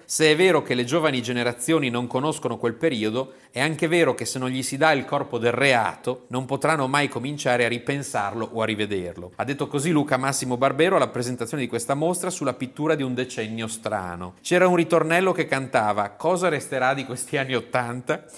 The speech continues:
Evidentemente è giunto il momento di rispondere. Una mostra non può dire tutto, ma anche solo un quadro di Mario Schifano può dire molto.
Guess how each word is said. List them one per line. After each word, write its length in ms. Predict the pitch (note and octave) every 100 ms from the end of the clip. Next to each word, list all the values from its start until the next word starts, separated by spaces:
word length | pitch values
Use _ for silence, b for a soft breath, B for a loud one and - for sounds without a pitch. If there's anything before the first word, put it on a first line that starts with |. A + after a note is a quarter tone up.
| B B -
Evidentemente 760 | B2 C#3+ D#3 D3 D#3+ F#3+ -
è 20 |
giunto 280 | C3+ E3+ E3+
il 60 | C#3+
momento 340 | C3 C#3 D3
di 80 | C3
rispondere. 800 | B2 A#2+ - G2 F2 F2 F2 -
Una 180 | C3 B2+
mostra 300 | D#3+ F3 C#3
non 220 | A#2+ A#2+
può 220 | A#2+ E3
dire 240 | A2+ G#2 G2
tutto, 440 | G2+ F2 - E2+ B B
ma 160 | G2+ C3
anche 260 | F3 D#3
solo 320 | C#3 - D#3+ B2
un 100 | A2+
quadro 340 | D#3 D#3 A#2+
di 120 | A2
Mario 320 | A#2 D3 B2+
Schifano 680 | A2 - F3 - F2 F2+ G2+
può 180 | - B2
dire 260 | G#2+ F#2 F#2+
molto. 560 | G2 E2 D#2 - D#2